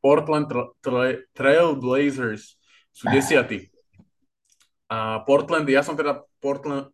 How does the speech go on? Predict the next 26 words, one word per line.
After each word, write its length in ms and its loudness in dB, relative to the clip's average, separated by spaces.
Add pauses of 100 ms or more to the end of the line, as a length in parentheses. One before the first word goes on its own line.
Po-, 320 0
Portland 560 -2
vnímal 480 -4
v 40 -20 (240)
takej 320 -2
jednej 160 -4
kategórii 480 -2
spoločne 480 -6
s, 120 -18 (160)
so 120 -6
Sacramentom 680 -2
a 80 -2
s, 160 -14
s 360 -16
Lakers 440 0 (520)
a 280 0 (360)
na 160 -2
tých, 320 -12
na 120 -6
týchto 280 -4
play-in, 400 0
eh, 120 -8 (200)
s-, 240 -20
lomeno 480 0
skoro 400 -2
play-in 320 -2